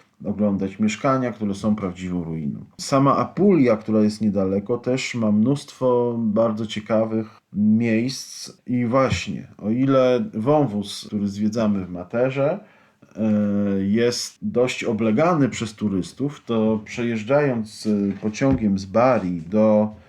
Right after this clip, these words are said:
do Taranto, zobaczyłem przez okno, mm, bardzo podobny wąwóz, właściwie przyrodniczo i, i krajobrazowo niemal identyczny, co ten w Materze. Byłem pod ogromnym wrażeniem, że jeszcze drugie takie coś jest.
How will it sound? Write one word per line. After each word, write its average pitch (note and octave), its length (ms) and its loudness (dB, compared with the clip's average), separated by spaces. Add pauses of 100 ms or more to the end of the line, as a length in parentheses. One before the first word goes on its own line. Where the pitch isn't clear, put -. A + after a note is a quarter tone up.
(160)
do G#2 100 -2
Taranto, A2+ 760 -2 (220)
zobaczyłem B2 380 -2
przez C3 220 -4
okno, A#2+ 460 0
mm, A2 640 0
bardzo B2 380 -4
podobny C#3+ 440 0
wąwóz, A#2 600 0
właściwie A2+ 580 -6 (720)
przyrodniczo C#3 840 2
i, A#2 640 0
i A#2 100 -6
krajobrazowo C3 1120 2 (360)
niemal B2+ 280 2
identyczny, A2+ 800 -2 (220)
co C3 120 -6
ten C#3 200 2
w C3 60 0
Materze. D#3 600 2
Byłem A2 240 0
pod A#2 140 -4
ogromnym A#2+ 440 0
wrażeniem, B2+ 540 0
że B2 200 -2
jeszcze B2 300 -2
drugie A#2 420 -2
takie G#2+ 260 -4
coś G#2 260 -10
jest. G2+ 340 -6